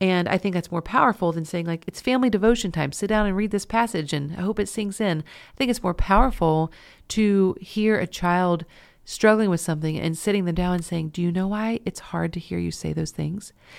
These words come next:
It's because that's not who God designed you to be. I know God designed you to be a person that speaks in kindness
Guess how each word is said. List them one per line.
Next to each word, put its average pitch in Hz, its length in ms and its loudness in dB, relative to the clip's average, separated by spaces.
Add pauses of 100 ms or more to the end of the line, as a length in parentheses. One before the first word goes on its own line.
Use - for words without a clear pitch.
(140)
It's - 80 -20
because 185 340 0
that's 165 320 0
not 165 320 0 (200)
who 185 120 0
God 156 260 0
designed 151 400 -4
you 156 80 -6
to - 100 -10
be. - 280 -6 (420)
I 160 140 2
know 156 720 2
God 151 260 -2
designed 151 500 -4
you 151 100 -6
to - 100 -10
be 143 340 -6 (640)
a 156 80 -2
person 160 320 2
that 143 100 0
speaks - 320 -6
in 151 80 -4
kindness 151 640 -6